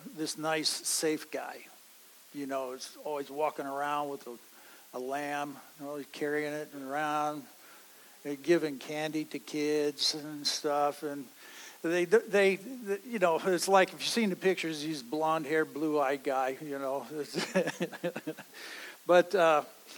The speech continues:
I just want you to understand that, uh, Jesus is safe. He is full of love, more love than you actually realize, more love than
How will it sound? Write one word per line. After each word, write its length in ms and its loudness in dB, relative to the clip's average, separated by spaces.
I 100 4
just 240 0
want 240 2
you 100 -2
to 140 0
understand 1000 -2
that, 160 0
uh, 260 -2
Jesus 460 0
is 200 -2
safe. 540 2
He 300 4
is 160 8
full 300 6
of 60 2
love, 360 8
more 220 6
love 320 8
than 220 0
you 320 -4
actually 460 4
realize, 760 6
more 180 4
love 280 6
than 200 0